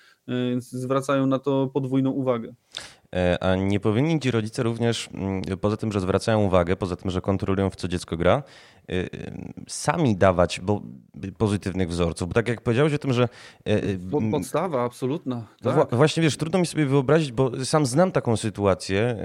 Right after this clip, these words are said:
Speaker 2: y, z autopsji, bo po prostu mój, y, nie wiem, czy można mówić o byłym szwagrze, natomiast <laughs> miał taką, y, cechę, że,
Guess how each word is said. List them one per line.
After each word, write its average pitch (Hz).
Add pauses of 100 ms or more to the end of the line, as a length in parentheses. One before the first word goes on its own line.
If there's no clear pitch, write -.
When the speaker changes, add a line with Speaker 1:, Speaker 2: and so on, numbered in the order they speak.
(360)
Speaker 2:
y, 104
z 101
autopsji, 117
bo 90
po 95
prostu 101
mój, 107
y, 98 (1160)
nie 90
wiem, 104
czy 104
można 101
mówić 98
o 92
byłym 95
szwagrze, -
natomiast - (340)
<laughs> 240
miał 120
taką, 110
y, 90
cechę, 120
że, 107